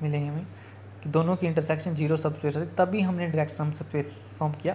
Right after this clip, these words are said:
अगर intersection में ज़ीरो के अलावा कुछ और आ जाए, zero subspace नहीं है, तो तब हम direct sum नहीं form कर पाएंगे, complementary subspace की बात नहीं करेंगे, ठीक है। identical subspace कि हम दो subspaces को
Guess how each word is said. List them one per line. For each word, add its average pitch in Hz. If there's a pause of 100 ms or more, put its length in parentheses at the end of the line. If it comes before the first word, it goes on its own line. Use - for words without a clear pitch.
अगर 170
intersection 160
में 170
ज़ीरो 151
के 165
अलावा 151
कुछ - (120)
और 175
आ 156
जाए, 143 (480)
zero 156
subspace 170
नहीं 175
है, 185
तो -
तब 220
हम 226 (160)
direct 185
sum 196
नहीं 175
form 151
कर 127
पाएंगे, - (420)
complementary 170
subspace 151
की 147
बात 139
नहीं 139
करेंगे, - (680)
ठीक 247
है। 233
identical 190
subspace 247 (420)
कि 190
हम 214 (180)
दो 214
subspaces 214
को 196